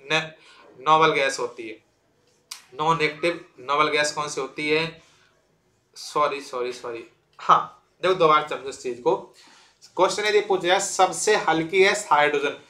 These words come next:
सबसे हल्की novel gas helium, लेकिन सबसे भारी novel gas रेडॉन।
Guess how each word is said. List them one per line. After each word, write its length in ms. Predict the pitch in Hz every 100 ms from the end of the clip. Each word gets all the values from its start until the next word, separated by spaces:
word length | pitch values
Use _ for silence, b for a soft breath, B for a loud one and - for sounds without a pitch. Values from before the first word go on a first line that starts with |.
| b b b
सबसे 580 | - 185 180 180 214 214
हल्की 520 | - 156 160 208 185
novel 280 | 180 180 190
gas 500 | 190 208 214 - _ -
helium, 420 | 160 165 170 - - b b b -
लेकिन 180 | 165 208
सबसे 640 | - - 202 - - 233
भारी 600 | 226 - - 165 202 208
novel 300 | 190 180 180
gas 480 | 160 196 - - _ -
रेडॉन। 360 | 127 123 110